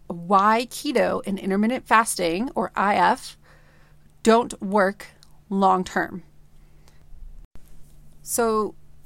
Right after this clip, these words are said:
the big thing is that a lot of these studies you might see that say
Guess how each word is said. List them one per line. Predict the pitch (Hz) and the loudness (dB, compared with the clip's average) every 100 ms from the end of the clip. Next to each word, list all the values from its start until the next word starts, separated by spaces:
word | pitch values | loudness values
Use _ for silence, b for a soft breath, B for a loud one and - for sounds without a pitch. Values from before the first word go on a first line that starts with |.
| - - | -20 -10
the | - | -4
big | 220 330 | 0 0
thing | 330 269 247 220 | 0 -2 -2 -2
is | 214 196 | -4 -2
that | 202 190 | 0 0
a | 202 | 0
lot | 190 247 | -2 -2
of | |
these | 254 247 | -4 -2
studies | - - 202 165 175 190 | 0 2 0 -2 -4 -2
you | |
might | 202 185 - | 0 0 -2
see | - 233 185 | -4 -2 -4
that | 170 - | -6 -6
say | - 196 180 175 170 | -4 -2 -2 -2 -4